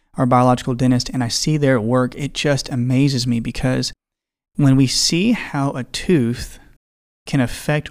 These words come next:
organ health, we start to understand that it, the sugars and the refined carbs and the starches and eating foods that could be, you know, have many things like parasites or bacteria or yeast or mold,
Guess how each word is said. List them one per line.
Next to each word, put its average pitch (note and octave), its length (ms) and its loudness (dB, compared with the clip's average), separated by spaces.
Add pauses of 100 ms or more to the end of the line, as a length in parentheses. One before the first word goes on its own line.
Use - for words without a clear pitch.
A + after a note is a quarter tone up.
organ D3 360 2
health, - 560 -8 (100)
we C3 140 -4
start E3 380 -4
to D#3+ 120 -8
understand C3 720 0
that A#2+ 340 -4 (580)
it, C#3 300 -2
the C3+ 80 -2
sugars - 680 0 (140)
and B2 260 -2
the A#2 100 -2
refined C#3 480 2
carbs A#2+ 520 -4
and A#2 160 -4
the A#2 80 -2
starches - 840 -4 (320)
and B2+ 360 0
eating D3+ 260 0
foods D3 300 2
that - 140 -2
could C3+ 200 2
be, B2+ 420 4
you G3+ 160 4
know, C3+ 260 4
have C3 320 0
many C3+ 240 4
things C#3 220 0
like C3+ 160 -4
parasites D#3 560 -4
or A#2+ 40 -6
bacteria C3+ 560 -4
or - 20 -2
yeast C3+ 380 -6
or A#2+ 80 -4
mold, A#2+ 360 -4